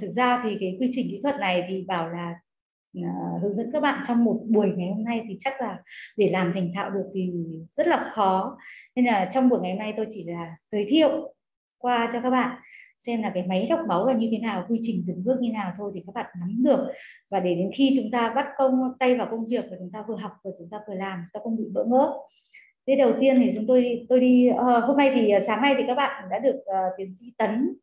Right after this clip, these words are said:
đúng không ạ, nói về cái, ờ, lọc máu liên tục rồi. Thế bây giờ tôi xin đi, xin đi vào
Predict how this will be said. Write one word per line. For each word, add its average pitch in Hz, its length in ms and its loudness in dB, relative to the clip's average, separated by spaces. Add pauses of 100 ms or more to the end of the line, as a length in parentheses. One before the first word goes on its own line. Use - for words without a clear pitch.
đúng 196 140 -14
không 254 100 2
ạ, 254 140 -12
nói 190 220 -6
về 247 180 2
cái, 196 380 -2 (360)
ờ, 196 280 0 (320)
lọc 214 200 -4
máu 202 240 0
liên 277 180 4
tục 269 140 2
rồi. 190 280 4 (560)
Thế 214 120 -4
bây 247 120 -2
giờ 240 220 4
tôi 233 120 0
xin 240 320 -6
đi, 247 220 0 (260)
xin 262 200 -2
đi 247 200 2
vào 202 220 -2